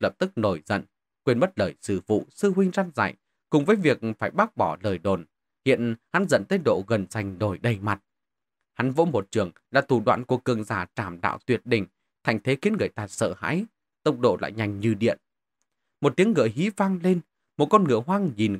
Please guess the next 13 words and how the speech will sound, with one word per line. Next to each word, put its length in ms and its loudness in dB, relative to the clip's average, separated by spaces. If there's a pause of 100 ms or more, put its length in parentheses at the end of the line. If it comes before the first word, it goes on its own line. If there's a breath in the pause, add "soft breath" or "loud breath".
(100)
không 280 -2
thần 280 -4
tuấn 200 -2
mấy 240 0 (120)
lao 280 -6
tới, 240 -2 (320)
hất 200 -4
Diệp 180 0
Đồng 280 -2
lên 180 -2
trên 180 -4
lưng 200 -4
mình, 180 -2